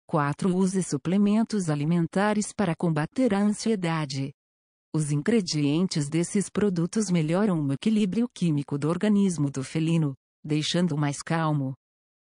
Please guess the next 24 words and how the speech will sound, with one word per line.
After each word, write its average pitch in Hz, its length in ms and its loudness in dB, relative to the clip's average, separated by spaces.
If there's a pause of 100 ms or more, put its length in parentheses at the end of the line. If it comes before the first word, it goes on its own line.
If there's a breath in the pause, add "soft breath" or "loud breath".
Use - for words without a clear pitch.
(120)
São 151 280 0
vendidos 143 680 -2
em 139 120 2
solução 170 580 0
oral, 185 460 0 (320)
ração 196 560 0
ou 165 100 2
em 147 100 4
tabletes. 160 880 -4 (640)
Anstane 247 460 2
e 180 80 2
Zilkene 190 540 0
são 180 200 2
duas 180 360 0
marcas 151 400 0
de 131 160 -4
suplementos 220 800 2
que 269 140 0
combatem 247 560 2
a 214 40 2
ansiedade. 165 920 -2 (600)
O 147 60 0
Ansitane 202 640 2
é, 156 180 0